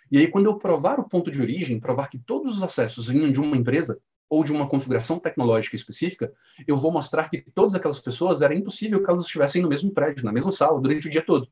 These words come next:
Ali eles estão falseando a identidade pra divulgar desinformação. E aí eu preciso,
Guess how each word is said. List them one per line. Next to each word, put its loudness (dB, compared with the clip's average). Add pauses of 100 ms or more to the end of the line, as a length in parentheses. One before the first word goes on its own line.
(100)
Ali 4
eles 2
estão -2
falseando 0
a 6
identidade 0 (140)
pra -2
divulgar 0
desinformação. -4 (400)
E 4
aí 8
eu 6
preciso, -4